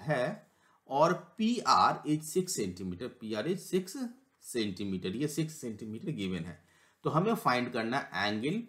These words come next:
क्यू पी आर, that is angle क्यू पी आर, हमें ये वाला एंगल फाइंड करना है, एंगल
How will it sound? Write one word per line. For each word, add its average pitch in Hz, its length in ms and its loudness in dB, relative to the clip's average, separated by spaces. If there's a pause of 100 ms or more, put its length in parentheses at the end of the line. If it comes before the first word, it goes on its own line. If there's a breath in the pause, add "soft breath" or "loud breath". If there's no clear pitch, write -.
(140)
क्यू 156 220 6 (140)
पी 98 260 -6
आर, 80 340 2 (420 soft breath)
that 101 200 2
is 117 140 2 (140)
angle 147 500 2 (220)
क्यू 139 200 0 (120)
पी 98 200 -8
आर, 101 160 2
हमें 104 220 -4
ये 104 220 -4
वाला 123 260 4
एंगल 127 300 -2
फाइंड 127 280 -4
करना 127 240 -2
है, 156 360 -4
एंगल 131 380 -2